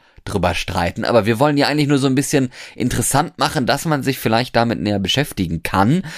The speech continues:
wenn man will. Wir wollen gar nicht über irgendwas aufklären oder sowas, sondern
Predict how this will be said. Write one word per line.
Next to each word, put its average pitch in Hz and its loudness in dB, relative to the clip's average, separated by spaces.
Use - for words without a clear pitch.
wenn 101 4
man 90 2
will. 101 4
Wir 101 0
wollen 110 2
gar 104 2
nicht 120 0
über 104 0
irgendwas 104 0
aufklären 123 2
oder 117 2
sowas, 120 0
sondern 110 2